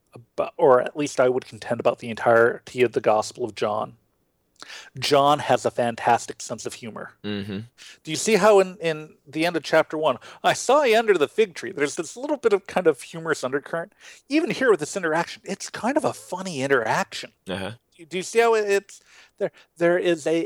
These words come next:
Speaker 1: a joy that, that Jesus has as the Messiah, and there's a joy that John has in telling the stories. Think about it this way. Most people tend to think John was older when he writes the gospel.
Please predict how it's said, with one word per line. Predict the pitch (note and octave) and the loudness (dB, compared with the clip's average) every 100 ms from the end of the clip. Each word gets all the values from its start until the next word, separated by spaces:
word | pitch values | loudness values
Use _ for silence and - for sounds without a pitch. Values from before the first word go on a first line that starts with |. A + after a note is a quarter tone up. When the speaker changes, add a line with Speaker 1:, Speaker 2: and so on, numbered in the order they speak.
| - | -2
Speaker 1:
a | D#3 D3 C#3 | -2 -2 -6
joy | - B2 D#3+ D#3+ D3+ | -10 -4 2 4 4
that, | C#3 C#3 _ | 4 2 _
that | C3+ B2+ C3 | -6 -6 -8
Jesus | - B2+ D3 B2+ C3+ - | -16 -10 -10 -4 -4 -4
has | - - C3 B2+ B2 - | -10 -2 -2 2 0 2
as | B2 A#2+ A2+ | 4 4 2
the | B2+ | -2
Messiah, | A#2 - A#2 C3+ B2 | -2 2 2 2 -2
and | A#2 | 0
there's | B2 C3+ | 0 2
a | C3 | -2
joy | - C#3+ D3 | -2 2 2
that | C3 - | 0 -4
John | - B2+ B2+ | -2 0 0
has | C3 B2 B2 - - - - | 0 0 0 -6 -20 -14 -12
in | C#3+ | -10
telling | - B2+ B2+ A#2+ | -2 0 0 -2
the | A#2+ | -4
stories. | - B2+ B2+ A#2+ - - _ _ _ - | -4 -8 -8 -10 -18 -20 _ _ _ -12
Think | D4+ | -2
about | C#4 G#3 | 2 2
it | D3 | 2
this | C#3 - | -2 -2
way. | - - _ - - - - | -16 -18 _ -20 -20 -20 -8
Most | G3+ A3 - | -8 -8 -12
people | - F#3+ | -8 -4
tend | D3 D#3 | 0 0
to | |
think | - C#3+ B2+ | -2 -6 -12
John | - A#2 A#2 A#2+ A2+ | -8 -4 -2 -2 -6
was | G#2+ A2 A2 A2 - - | -4 -2 -2 -6 -12 -2
older | A#2+ A#2+ A#2 - - | 2 2 -2 -8 -12
when | B2+ | -12
he | A#2 | -6
writes | A2+ A2+ F3+ - | 2 2 2 -6
the | - | -4
gospel. | B2 A2 G#2+ - - | 2 2 2 -6 -12